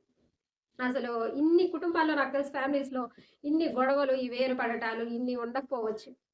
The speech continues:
ఉండవు కూడా. అంత మాదిరికరంగా, మాదిరికరమైన అత్త కోడలుగా బైబిల్లో రూతు, నయోమి ఉన్నారు. కాబట్టి దేవుడు ఎంత ఆశీర్వదించాడంటే, యేసుక్రీస్తు వంశావళి ఉంటుంది కదా మనకి మత్తయి సువార్తలో,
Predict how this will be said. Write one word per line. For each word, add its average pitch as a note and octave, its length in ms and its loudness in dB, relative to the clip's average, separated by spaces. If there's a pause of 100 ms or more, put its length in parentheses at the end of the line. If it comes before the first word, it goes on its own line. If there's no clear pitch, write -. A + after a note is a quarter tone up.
(140)
ఉండవు C#4 320 0
కూడా. G#3+ 280 0 (180)
అంత C#4+ 220 0
మాదిరికరంగా, C4+ 880 0
మాదిరికరమైన B3+ 580 -2
అత్త A#3+ 260 -4
కోడలుగా A#3 420 -4
బైబిల్లో A#3 460 -2
రూతు, C4 280 0
నయోమి A#3 440 -4
ఉన్నారు. G#3+ 380 -2 (1080)
కాబట్టి D#4 400 4
దేవుడు C4 420 4
ఎంత B3+ 300 0
ఆశీర్వదించాడంటే, A#3+ 960 -2
యేసుక్రీస్తు C4 680 0
వంశావళి A#3+ 460 -4
ఉంటుంది A3 340 -4
కదా A3+ 240 0
మనకి A#3+ 280 0
మత్తయి A#3 280 0
సువార్తలో, B3 680 -2